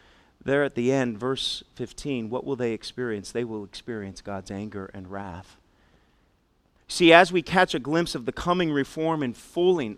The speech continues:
and holiness here that we are promised that the conquering king is going to usher in, I think we should be reminded that our lives today, they too should be marked by an ongoing reform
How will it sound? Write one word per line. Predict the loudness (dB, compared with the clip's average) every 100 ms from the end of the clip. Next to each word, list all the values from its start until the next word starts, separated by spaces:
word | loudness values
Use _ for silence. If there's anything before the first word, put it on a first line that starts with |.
| -4
and | -4 -2
holiness | 2 2 4 0 -2 -4 -8
here | -2 -2 0
that | 0 0
we | 0
are | -2
promised | 0 0 0 -4
that | -8
the | -8
conquering | -2 -2 0 -2 -2
king | -4 -2
is | -4
going | -4 -6
to | -4
usher | -2 -2 -4 -4
in, | -2 -2 -2 -8 -18 -20 _ _ -2
I | -2
think | -2 0
we | 0
should | 0 -2
be | -2
reminded | 0 0 0 0 0 0
that | 0 0
our | 0
lives | -2 -2 -4 -8
today, | -6 -4 -4 -8 -14 _ _ _ _ _ _ _ _ _ _ _ _ _ _ _
they | 2 2
too | 0 -6 -6
should | -6 -8 -6
be | -8 -8 -16 -8
marked | -4 0 -2 -4 -4
by | 0 0 -2 -6
an | -10 -10 -8
ongoing | -4 -4 -6 -6 -4 -6 -8
reform | -12 -14 -16 -16 -18 -20